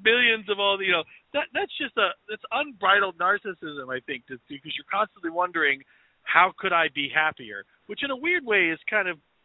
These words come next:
was kind of neat that that question came up a bunch of times, because that's really what, to me, what the multiverse is, is about, is regret over choices you didn't make, or,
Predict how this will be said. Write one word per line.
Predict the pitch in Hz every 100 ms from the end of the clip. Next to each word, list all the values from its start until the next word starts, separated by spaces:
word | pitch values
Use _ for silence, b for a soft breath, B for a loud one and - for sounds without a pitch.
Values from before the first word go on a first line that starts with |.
| _
was | 165
kind | - 202
of | 160
neat | 185 175
that | 147
that | 156 151
question | 190 175 - 143
came | - 135 123
up | -
a | 123
bunch | 113 -
of | -
times, | 104 113 120 - B B B B
because | - 180
that's | 269 -
really | 247 247
what, | 185 165 -
to | 170
me, | 202 165
what | 143
the | 139
multiverse | 139 147 139 127 120 -
is, | 113 101 - _ _ _ _ _ _ _ _ _
is | 135 120
about, | 110 156 147 113
is | 127 123 - 120
regret | 123 - 131 143 131 - - _ _ _ _ _ _ _ _ -
over | 139 131 117 117 110 104 - _ _ _ _ - -
choices | 156 - 127
you | 127 120
didn't | 143 135 127 117
make, | 123 123 113
or, | 120 117 110